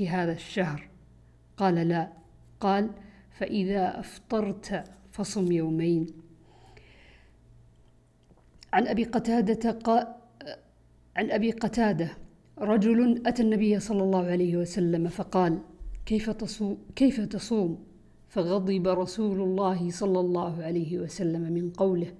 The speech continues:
فلما رأى عمر رضي الله عنه غضبه قال: "رضينا بالله ربا وبالإسلام دينا وبمحمد نبيا، نعوذ بالله من غضب الله وغضب رسوله".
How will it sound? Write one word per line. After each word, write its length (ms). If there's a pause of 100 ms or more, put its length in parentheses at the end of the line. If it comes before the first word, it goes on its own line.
(400)
فلما 560
رأى 600
عمر 340 (320)
رضي 260
الله 360
عنه 320
غضبه 720
قال: 420 (460)
"رضينا 580
بالله 600
ربا 600 (220)
وبالإسلام 720
دينا 680 (440)
وبمحمد 840
نبيا، 760 (300)
نعوذ 520
بالله 840
من 280
غضب 440
الله 760
وغضب 500
رسوله". 580